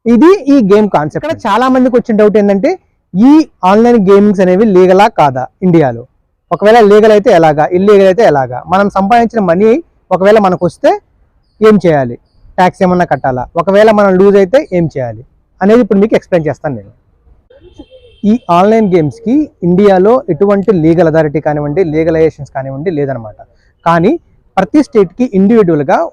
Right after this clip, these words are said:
ఆ స్టేట్ వాళ్ళు లీగలైజేషన్ రూల్స్ పెట్టుకునేసి వాళ్ళు యాక్సెప్ట్ చేయొచ్చు. Even ఈ ఫ్యాంటసీ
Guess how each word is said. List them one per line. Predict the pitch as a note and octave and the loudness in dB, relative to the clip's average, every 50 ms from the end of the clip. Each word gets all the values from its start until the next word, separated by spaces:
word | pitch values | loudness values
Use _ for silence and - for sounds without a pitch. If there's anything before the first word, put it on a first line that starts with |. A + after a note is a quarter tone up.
| _ _ _ _ - G3 | _ _ _ _ -2 0
ఆ | A3+ | 0
స్టేట్ | G#3+ - _ A#3 G#3+ G3+ F3 | -2 -2 _ 0 0 0 0
వాళ్ళు | F#3 F3 D#3+ D3 C#3+ D#3 G#3+ D4+ F4+ F4 A3+ F#3+ | 0 0 2 2 0 0 0 0 0 0 0 0
లీగలైజేషన్ | F#3+ F#3+ F#3 G3 G3+ G3 G3 F#3+ F#3+ F#3+ F#3+ F3+ - G3 F#3 D#3+ C#3 | 0 2 2 2 2 2 4 2 2 2 0 -2 -2 -4 -4 -2 0
రూల్స్ | D#3 F3+ G3 - - F3+ | 0 0 0 -2 -4 -8
పెట్టుకునేసి | D#3+ - _ D#3 D3 C#3+ C3 - - D4+ C4+ | -8 -8 _ -8 -8 -8 -8 -8 -4 -2 -2
వాళ్ళు | G3 G#3 A3 C#4 F#3 | 0 0 0 0 -2
యాక్సెప్ట్ | D#3+ - - F#3 D#3 - _ D3 | -2 -4 -6 -8 -10 -8 _ -10
చేయొచ్చు. | B2+ A#2 - _ - _ _ _ _ _ _ F#3 | -10 -10 -12 _ -20 _ _ _ _ _ _ -2
Even | F#3+ G#3 G#3 G3+ | 0 2 2 2
ఈ | F3 - | 0 -2
ఫ్యాంటసీ | E3+ D#3+ F3 G3 F#3+ F3+ G#3+ A3+ | -4 -4 -4 -4 -4 -2 -2 -2